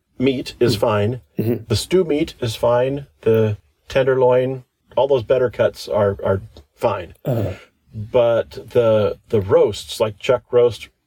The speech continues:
Speaker 1: rump, is crazy tough.
Speaker 2: Why is that?
Speaker 1: He was just a, well, <laughs> beca-, a mean,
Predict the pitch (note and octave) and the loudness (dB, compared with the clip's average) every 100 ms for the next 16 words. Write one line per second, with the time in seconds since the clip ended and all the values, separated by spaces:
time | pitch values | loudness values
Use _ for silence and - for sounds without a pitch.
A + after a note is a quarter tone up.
0 | _ A2 A2+ A#2 G#2 - _ _ _ _ | _ 0 0 0 -6 -16 _ _ _ _
1 | - G#2 - - _ - - G#2 A#2+ C3 | -2 -2 -2 -14 _ -20 -18 -10 -2 2
2 | D3+ C#3+ A#2+ G#2 G2+ - - - - _ | 4 4 2 -2 -2 -2 -4 -10 -20 _
3 | - C3+ C3 A#2 G2+ - - - _ _ | -6 -2 0 0 -2 -4 -4 -10 _ _
4 | _ - - - - - - _ - D#3+ | _ -20 -20 -20 -20 -20 -20 _ -2 2
5 | G#3 - - E3+ - C3 G#2+ F#2+ _ _ | 2 0 -4 -4 2 2 2 -2 _ _
6 | _ - C3+ C3+ C#3+ - A#2+ C#3 - - | _ -6 0 4 4 2 -4 -8 -4 -6
7 | - _ - A2 B2 D#3+ E3+ E3+ D#3+ | -6 _ -6 -2 0 4 4 4 0